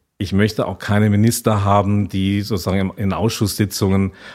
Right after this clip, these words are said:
oder auch im Bundestag wie zwölfjährige Schulhofschläger auftreten,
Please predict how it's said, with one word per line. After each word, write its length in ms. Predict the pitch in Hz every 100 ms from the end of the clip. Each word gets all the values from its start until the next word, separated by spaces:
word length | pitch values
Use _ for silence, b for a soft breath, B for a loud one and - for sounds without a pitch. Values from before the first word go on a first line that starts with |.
| B B -
oder 540 | 92 95 90 92 92
auch 100 | 87
im 140 | 95 85
Bundestag 760 | 107 113 - 92 92 92 -
wie 160 | - 90
zwölfjährige 600 | - 101 101 104 98 92
Schulhofschläger 880 | - 143 117 92 - - 90 85 80
auftreten, 680 | 73 - - 85 87 113